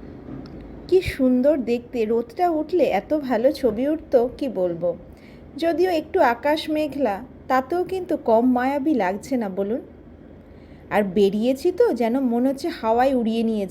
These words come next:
যাবে। এরপর কিন্তু আমরা একটু বরফ নিয়ে খেলবো বলে বরফের মধ্যেই নামলাম। এখানে দেখলাম ভিড়টা কম,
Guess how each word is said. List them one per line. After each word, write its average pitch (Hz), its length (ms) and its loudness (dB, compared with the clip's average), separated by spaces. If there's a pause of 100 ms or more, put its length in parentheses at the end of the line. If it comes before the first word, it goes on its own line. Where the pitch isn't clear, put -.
যাবে। 175 240 -8 (600)
এরপর 233 420 4 (120)
কিন্তু 320 240 -4
আমরা 320 260 0
একটু 320 200 -2 (120)
বরফ 220 280 4
নিয়ে 285 180 -2 (100)
খেলবো 208 300 -2
বলে 247 260 2
বরফের 180 460 0
মধ্যেই 220 480 -2
নামলাম। 156 340 -8 (360)
এখানে 339 340 2
দেখলাম 349 300 0
ভিড়টা 269 420 0 (120)
কম, 294 140 -2